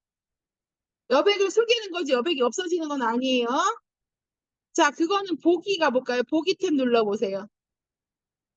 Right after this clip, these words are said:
보기 탭 글씨, 보기 글씨 눌렀어요? 그럼 맨 왼쪽에 쭉 윤곽이라고 있어요. 있나요?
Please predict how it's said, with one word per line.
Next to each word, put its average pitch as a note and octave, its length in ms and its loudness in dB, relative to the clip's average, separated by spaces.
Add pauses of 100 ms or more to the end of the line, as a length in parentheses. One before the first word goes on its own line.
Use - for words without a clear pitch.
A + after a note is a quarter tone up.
(960)
보기 F4+ 300 2
탭 G#4+ 260 -4
글씨, D#4+ 300 -2
보기 D#4+ 300 0
글씨 D4 260 -2
눌렀어요? D#4+ 640 -2 (720)
그럼 F#4 280 0
맨 G#4+ 200 -2
왼쪽에 D4+ 480 -6
쭉 A#4 280 0
윤곽이라고 D4+ 640 0
있어요. G3+ 460 -4 (1200)
있나요? F4+ 640 2